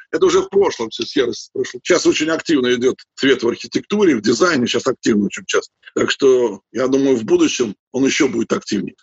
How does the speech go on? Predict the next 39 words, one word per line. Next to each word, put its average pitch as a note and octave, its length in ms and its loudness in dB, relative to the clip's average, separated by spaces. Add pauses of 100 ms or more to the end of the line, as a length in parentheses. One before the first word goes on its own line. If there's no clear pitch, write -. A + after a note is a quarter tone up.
Нам, G3 200 4
ну, F#3 80 4
видите, G3 260 0
в - 20 0
чем G3 200 2
дело? D3 220 2
Нам F3+ 220 0
нельзя F#3+ 440 2 (200)
сделать F3+ 440 2
вот F3 200 2
капсулу, D#3+ 720 -2
где C#3 220 2
живет C#3+ 300 2
человек, B2+ 360 0
закрыть - 440 0
ее - 220 2 (160)
от B2+ 140 2
этого D3+ 260 2
климата. B2+ 460 0
Да, A#3+ 280 2
тепло, F3+ 460 0 (160)
да, G3 300 2
все F3+ 180 0
поел, F3+ 340 2
хорошо, E3 440 -2
тепло, F3+ 420 0 (300)
а B2+ 120 2
в D3+ 80 2
иллюминаторе E3 640 2
ночь, D3+ 300 -2 (140)
ничего - 240 0
ты D4 80 0
не D#4 140 2
увидишь. - 400 -2 (200)
Нам F3+ 280 2
надо E3+ 240 2
создать E3+ 440 0
все-таки F3+ 300 0
среду F#3+ 600 0